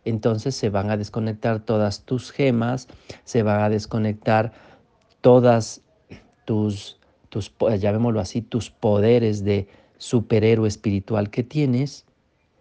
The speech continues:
y vas a perder entendimiento, sabiduría y todo lo que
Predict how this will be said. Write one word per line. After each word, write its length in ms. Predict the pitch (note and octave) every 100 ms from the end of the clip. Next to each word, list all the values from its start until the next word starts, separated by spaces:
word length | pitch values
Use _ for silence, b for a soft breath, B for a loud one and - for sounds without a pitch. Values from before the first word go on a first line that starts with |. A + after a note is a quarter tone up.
| b b b -
y 160 | C#3+
vas 320 | C3 C3 C3+ A#2
a 140 | A#2+
perder 460 | A#2 G#2+ A2 A2+ -
entendimiento, 1080 | C3 A#2+ - B2+ B2+ C#3+ C#3 A#2 A2 B2+ B2
sabiduría 840 | A#2+ A2+ A#2 B2+ C3 A2 A2 A2+ - b b b
y 120 | A2+ G#2+
todo 320 | - G#2+ G2+
lo 260 | G2 F#2 -
que 260 | F#2 F#2